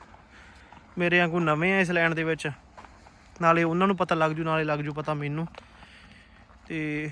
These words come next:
ਦੋ ਕੁ ਦਿਨ ਦਵਾਈ ਪਾਈ ਆ ਉਹ, ਇਹ ਤਾਂ ਆਪਾਂ ਨੂੰ ਪਤਾ ਨਹੀਂ ਵੀ ਕੀ ਪਾਇਆ ਦਵਾਈ 'ਚ ਕੀ ਨਹੀਂ। ਤੇ ਕਾਫੀ ਫਰਕ ਪੈ ਗਿਆ ਅੱਖ ਨੂੰ। ਤੇ ਤੁਸੀਂ ਦੇਖ ਲਓ ਆਪਣੀ ਵਛੇਰੀ ਲਾਡੋ।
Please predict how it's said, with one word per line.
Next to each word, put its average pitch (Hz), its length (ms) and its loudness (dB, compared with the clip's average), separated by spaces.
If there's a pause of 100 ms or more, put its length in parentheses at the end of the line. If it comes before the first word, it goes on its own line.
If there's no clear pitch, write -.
(120)
ਦੋ 190 140 4
ਕੁ 233 60 0
ਦਿਨ 247 200 6
ਦਵਾਈ 202 260 4
ਪਾਈ 185 300 2
ਆ 208 100 8
ਉਹ, 208 220 4 (260)
ਇਹ 196 100 4
ਤਾਂ 214 100 4
ਆਪਾਂ 202 160 0
ਨੂੰ 190 80 -2
ਪਤਾ 180 180 0
ਨਹੀਂ 185 120 -2
ਵੀ 190 160 -6
ਕੀ 170 320 -4
ਪਾਇਆ 156 280 2
ਦਵਾਈ 151 240 -4
'ਚ 151 60 -10
ਕੀ 151 160 -8
ਨਹੀਂ। 147 180 -6 (540)
ਤੇ 160 220 -6
ਕਾਫੀ 165 300 0
ਫਰਕ 160 260 -2
ਪੈ 143 200 0
ਗਿਆ 147 200 0 (580)
ਅੱਖ - 180 -6
ਨੂੰ। 170 180 0 (680)
ਤੇ 160 140 -2
ਤੁਸੀਂ 160 220 -2
ਦੇਖ 151 200 2
ਲਓ 156 220 4 (1200)
ਆਪਣੀ 165 360 -2
ਵਛੇਰੀ 156 280 -2
ਲਾਡੋ। 151 380 -4